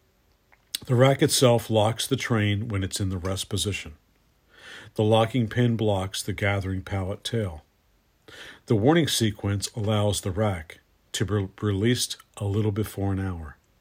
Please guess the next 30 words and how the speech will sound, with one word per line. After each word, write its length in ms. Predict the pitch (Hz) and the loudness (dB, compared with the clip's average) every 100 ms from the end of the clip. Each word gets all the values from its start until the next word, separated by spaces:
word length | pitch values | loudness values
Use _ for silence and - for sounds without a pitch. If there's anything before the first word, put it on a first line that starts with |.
| _ _ - - - | _ _ -18 -16 -12
so 220 | - 123 | 2 6
it 100 | 123 | 8
has 220 | 123 110 - | 8 6 2
time 420 | 107 113 117 123 | 0 4 4 2
to 80 | 113 | 0
settle 500 | - 120 110 110 - | 2 4 4 2 0
into 300 | 117 123 127 | 0 0 0
the 100 | 120 | -2
correct 420 | - 107 104 98 | -2 0 0 0
position 560 | - 87 120 - 92 85 - _ _ - - | -4 0 0 -2 -8 -10 -18 _ _ -16 -8
before 340 | 90 - 101 | -6 -4 -4
the 100 | 90 | -2
strike 400 | - 107 101 95 | -2 0 0 0
sequence 460 | - 95 - 90 - | -6 -6 -6 -8 -8
begins. 560 | 87 92 85 76 - _ _ _ _ _ _ _ _ _ _ - - - - - | -10 -10 -10 -12 -18 _ _ _ _ _ _ _ _ _ _ -20 -18 -18 -14 0
At 140 | 117 | 2
this 200 | 120 165 | 4 4
point, 400 | - 98 95 101 _ _ _ _ | 2 -2 -4 -6 _ _ _ _
the 80 | 110 | -6
train 400 | 104 127 123 131 | -2 4 6 6
is 180 | 123 113 | 4 2
held 460 | 127 120 107 110 - _ - | 4 6 8 6 0 _ -2
by 160 | 98 | 0
the 100 | 101 | 2
warning 400 | 101 95 110 107 | 0 0 0 0
detent 540 | 90 120 113 107 87 - _ _ - | 0 -2 -2 -2 -4 -8 _ _ -10
engaging 720 | 101 98 107 107 110 120 117 | -6 -2 2 4 2 0 0
the 100 | 107 | 0
warning 380 | 98 98 98 98 | 0 0 -2 -2
pin. 380 | - 123 92 | -2 -2 -2